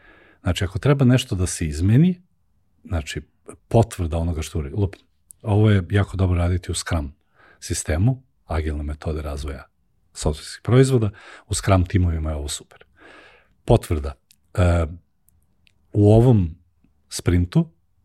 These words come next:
smo izgurali devedeset posto planiranog. Hajde da pričamo o tome kako da u sledećem sprintu uradimo sto posto, da li treba da popravimo planiranje,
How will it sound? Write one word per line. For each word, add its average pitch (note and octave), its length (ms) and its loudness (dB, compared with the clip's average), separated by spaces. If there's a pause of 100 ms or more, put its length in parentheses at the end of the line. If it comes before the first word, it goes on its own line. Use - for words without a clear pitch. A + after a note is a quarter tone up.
(140)
smo G#2+ 540 0 (300)
izgurali G2 800 -2
devedeset F#2 720 -2
posto - 300 -8
planiranog. - 520 -12 (1500)
Hajde C3 280 2
da A2+ 100 0
pričamo G#2 440 0
o E2 40 -4
tome A#2 340 0
kako - 300 -4
da G2 60 0
u F#2 40 -2
sledećem F#2 640 -2
sprintu G#2+ 460 -2
uradimo F2+ 320 -2
sto - 260 -4
posto, - 480 -4 (420)
da G#2+ 140 2
li G#2 140 2
treba F2+ 220 -2
da D#2+ 80 -2
popravimo E2 460 -2
planiranje, E2 760 0